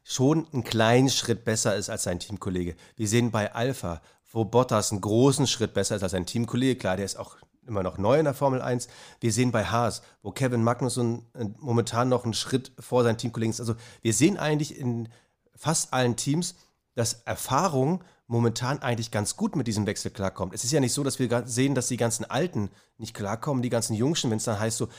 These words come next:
„Ja, die sind ja schon mal in der F zwei mit ähnlichen Konstellationen bliblablub gefahren.“ Äh, Nico Hülkenberg, letztes Mal im Qualifying besser, dieses Mal, äh, zumindest im Rennen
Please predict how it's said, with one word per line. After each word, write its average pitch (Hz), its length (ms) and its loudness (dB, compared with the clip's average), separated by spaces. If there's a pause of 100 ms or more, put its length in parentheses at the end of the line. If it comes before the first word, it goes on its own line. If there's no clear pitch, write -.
(140)
„Ja, 98 120 -8
die 101 80 -6
sind 92 160 -6
ja 104 100 -4
schon 107 180 -2
mal 104 140 2
in 101 80 0
der 101 140 -2
F - 120 -12
zwei 117 340 0
mit 117 180 -2
ähnlichen 123 340 -4
Konstellationen 113 720 -2
bliblablub 113 440 -2
gefahren.“ 113 340 -4 (580)
Äh, 120 280 0
Nico 135 320 2
Hülkenberg, 139 520 0 (320)
letztes 135 420 0
Mal 143 340 2
im 135 160 -4
Qualifying 143 680 2
besser, 143 440 -2 (300)
dieses 135 320 0
Mal, 123 1160 0
äh, - 540 -20
zumindest 131 480 2
im 139 120 0
Rennen 120 380 2